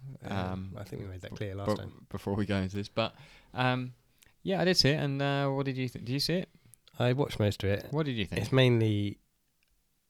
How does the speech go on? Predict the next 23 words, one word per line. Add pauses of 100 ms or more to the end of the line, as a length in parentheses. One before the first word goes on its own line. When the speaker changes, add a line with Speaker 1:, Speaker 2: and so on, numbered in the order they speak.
(120)
Speaker 1:
people
running
into
each
other, (500)
dropping
the
ball
a
bit,
and
then
the
referee
blowing
his
whistles
out.
It's
a
penalty.
<laughs>
I